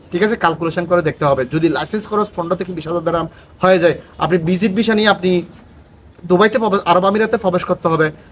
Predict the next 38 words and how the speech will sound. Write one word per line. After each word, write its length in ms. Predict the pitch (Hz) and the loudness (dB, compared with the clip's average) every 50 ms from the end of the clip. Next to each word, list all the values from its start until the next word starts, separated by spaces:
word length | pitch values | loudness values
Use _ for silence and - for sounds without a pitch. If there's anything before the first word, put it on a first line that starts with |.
| - - - | -18 -4 2
তাছাড়া 320 | 175 180 190 202 214 214 | 2 2 4 4 4 4
আপনি 340 | 208 202 180 165 175 180 175 | 4 4 2 2 2 2 4
আরও 460 | 165 160 165 190 208 214 208 208 - - | 4 4 4 6 6 4 4 2 2 0
অনেক 260 | - 175 185 196 180 | 0 2 2 2 2
ধরনের 240 | 202 202 202 202 185 | 2 2 2 2 0
খরচ 240 | - 185 175 165 175 | 0 0 0 0 0
আছে, 160 | 160 - 170 | -2 -2 -2
আপনার 160 | 156 160 156 147 - | -4 -4 -6 -4 -2
থাকা 240 | - 175 170 180 175 | -2 0 2 0 0
খাওয়া, 380 | 160 160 165 165 165 165 170 170 - - - - - | 0 0 0 2 4 4 2 0 -4 -14 -16 -6 -2
তারপর 220 | 165 160 160 170 | -2 0 2 2
আপনি 160 | 170 165 180 | 0 0 0
যে 120 | 170 180 196 | -2 -2 -2
একটা 200 | 180 - - 190 | -2 -4 -6 -6
দোকান 300 | 170 175 170 214 214 220 | -4 -2 2 2 2 4
নিবেন, 260 | 220 196 170 156 - - - - - - - | 2 2 2 0 0 -4 -14 -20 -20 -10 -4
আপনি 180 | - 151 151 170 | -4 -2 -2 0
যে 160 | 165 214 220 | 2 2 2
অফিসটা 480 | 220 202 254 - 240 247 - - 247 233 | 4 2 0 0 -2 -4 -2 2 4 4
নিবেন, 320 | 214 185 165 156 151 127 127 135 | 4 4 2 0 0 -2 -2 -2
মিনিমাম 440 | 156 175 196 202 220 220 226 214 - - - - - - - - | -2 0 0 2 2 2 0 0 -4 -8 -16 -20 -20 -20 -10 -2
দুই 140 | 147 180 185 | 2 4 4
লক্ষ 220 | 185 185 - - 202 202 196 185 180 - - - - | 4 4 4 4 4 4 4 2 0 -4 -14 -8 0
বা 240 | 160 165 175 175 | 2 4 4 4
দেড় 160 | 160 160 160 160 | 4 2 0 2
লক্ষ, 300 | 160 165 156 165 - 180 175 170 170 - - - | 2 0 0 0 2 2 2 0 -2 -10 -12 -6
তিন 120 | 170 170 | -4 -2
লক্ষ, 260 | 165 165 165 165 170 185 | 0 0 0 0 2 2
এই 280 | 180 165 - 151 165 | 2 2 2 0 0
ধরনের 320 | 175 208 226 226 233 226 208 | 0 2 2 2 2 2 0
আপনি 320 | 185 - 175 180 180 170 170 - - - - - - - - - - | -2 0 0 0 0 0 -2 -6 -18 -20 -20 -20 -20 -20 -16 -6 0
এই, 400 | 160 160 151 151 147 147 143 143 - - - - - - - | 2 2 2 2 2 0 0 0 -2 -4 -6 -14 -20 -12 -6
কি 80 | 165 156 | -4 -2
বলবো, 300 | 143 147 135 131 127 117 - - - - - - - - - - - - | 0 0 0 0 0 -2 -4 -8 -20 -20 -20 -20 -20 -20 -20 -20 -10 -6
আপনার 340 | 147 143 143 156 156 156 151 143 139 - - - - - - - | -6 -2 0 2 2 2 2 0 -2 -10 -18 -20 -20 -14 -8 -4
এক 160 | 165 160 160 | -4 -2 0
বছরের 320 | 185 185 - 247 233 196 | 0 4 4 4 4 4
জন্য 420 | 175 202 196 190 190 190 185 185 | 4 2 2 4 4 4 2 0